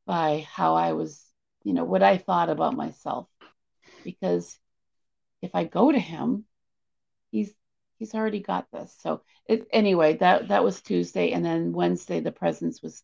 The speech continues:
thick. And I was seeing the, the, the three finches right in a row nest up into the, um, the prayer tree.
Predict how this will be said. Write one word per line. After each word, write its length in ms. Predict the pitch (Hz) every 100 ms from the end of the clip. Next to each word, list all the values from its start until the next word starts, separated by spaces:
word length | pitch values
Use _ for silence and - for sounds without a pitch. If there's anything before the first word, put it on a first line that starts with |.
| -
thick. 160 | 160 - _ _ _ _
And 120 | - 165
I 80 |
was 160 | 160 165
seeing 280 | - 165 160
the, 180 | 160 - -
the, 120 | 226 _
the 80 | 165
three 240 | - 170
finches 800 | 160 - 156 156 156 156 - - _ _ _ _ _ _
right 180 | 160 156
in 60 | 175
a 80 |
row 420 | 160 165 160 156 151 _ _
nest 400 | 170 165 156 -
up 160 | 160 -
into 520 | 147 151 - - 147 _ -
the, 220 | 73 -
um, 260 | 73 73 147 _ _ _ _ _
the 80 | -
prayer 260 | - 160 156
tree. 360 | - 165 156